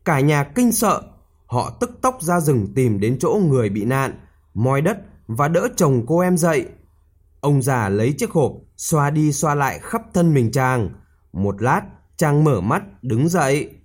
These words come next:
Về đến nhà, họ không thấy chồng cô cả đâu nữa. Thì ra trong lúc cả nhà đi vắng, hắn ta sợ lộ chuyện,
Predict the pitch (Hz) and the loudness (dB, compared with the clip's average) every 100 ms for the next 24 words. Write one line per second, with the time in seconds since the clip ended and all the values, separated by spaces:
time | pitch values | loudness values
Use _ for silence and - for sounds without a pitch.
0 | _ _ _ _ _ _ _ 92 90 107 | _ _ _ _ _ _ _ -8 -2 0
1 | 98 90 117 151 131 101 85 - _ - | 0 0 0 0 0 -2 -6 -14 _ -4
2 | 143 101 - 233 214 175 208 208 156 107 | -4 -2 -2 -2 2 2 2 0 0 0
3 | 101 175 175 156 98 120 147 156 170 196 | 0 -2 0 -2 0 0 2 4 2 0
4 | 233 - _ _ _ _ _ - 120 101 | -4 -14 _ _ _ _ _ -4 -2 0
5 | 92 120 120 117 123 139 226 - 127 90 | 0 0 -2 -2 0 0 0 -4 -4 -2
6 | 98 107 95 110 127 123 123 202 - - | -2 -2 -2 -2 -2 0 0 -2 -6 -20
7 | _ - 104 156 196 175 147 - 120 135 | _ -6 -2 0 0 0 0 -2 -2 -2
8 | 120 151 160 | -2 -2 -2